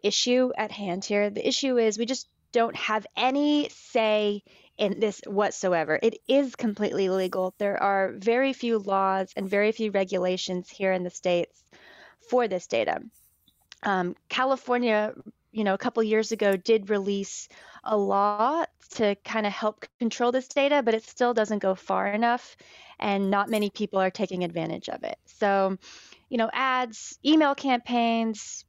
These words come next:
everybody gets robo-dialer calls. So those are another way that it's being used. Um, this is a huge election year. I'm sure people are getting text messages or,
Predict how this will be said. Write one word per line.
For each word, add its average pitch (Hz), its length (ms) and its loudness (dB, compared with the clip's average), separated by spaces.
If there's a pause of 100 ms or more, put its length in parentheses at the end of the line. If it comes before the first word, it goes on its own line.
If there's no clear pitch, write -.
(160)
everybody 254 440 2
gets 220 220 0
robo-dialer 196 680 2
calls. 185 680 0 (120)
So - 300 -6
those 214 320 2
are 202 120 4
another 196 320 2
way 190 200 2
that 180 140 -6
it's - 120 -16
being 185 260 -2
used. 180 600 -2 (380)
Um, 180 500 0 (400)
this 220 280 -2
is 202 100 -4
a 202 40 -2
huge 233 320 0
election 202 480 -2
year. 214 380 2 (380)
I'm 196 120 -4
sure 208 480 2
people 208 260 0
are 196 120 4
getting 185 300 0
text - 300 -6
messages 202 720 2
or, 170 420 2